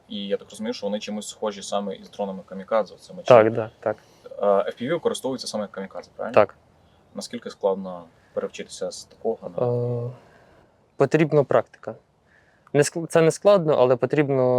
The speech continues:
Speaker 2: години, дні, тижні, щоб навчитися. Привикнути до управління.
Speaker 1: Зрозуміло.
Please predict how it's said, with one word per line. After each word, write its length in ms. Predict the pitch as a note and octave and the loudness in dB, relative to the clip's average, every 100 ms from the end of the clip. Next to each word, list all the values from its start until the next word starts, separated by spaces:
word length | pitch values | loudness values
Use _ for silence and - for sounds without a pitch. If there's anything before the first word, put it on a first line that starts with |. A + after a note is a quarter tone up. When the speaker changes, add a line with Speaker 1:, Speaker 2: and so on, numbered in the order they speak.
| B2 A#2+ A#2+ | 2 0 0
Speaker 2:
години, 540 | B2 C#3 D3+ C3 B2 _ _ _ _ _ _ _ - | 4 4 4 2 -4 _ _ _ _ _ _ _ -12
дні, 360 | A#2 B2+ C3 C3+ _ _ _ _ _ _ _ _ _ _ - | -6 -2 -4 -6 _ _ _ _ _ _ _ _ _ _ -4
тижні, 380 | A#2 A#2+ A#2 A#2+ _ _ _ | -2 -2 -6 -16 _ _ _
щоб 220 | - A#2+ | -6 -2
навчитися. 460 | A#2+ - G#2+ G#2 - _ _ _ | -2 -2 -4 -6 -12 _ _ _
Привикнути 500 | C#3+ D#3 D#3 C#3 B2+ | 4 4 2 -2 -2
до 120 | B2+ | 0
управління. 460 | B2+ B2+ A2+ G#2 A#2 _ _ _ _ _ _ _ - | 2 0 -2 -4 -12 _ _ _ _ _ _ _ -20
Speaker 1:
Зрозуміло. 320 | - - | -20 -20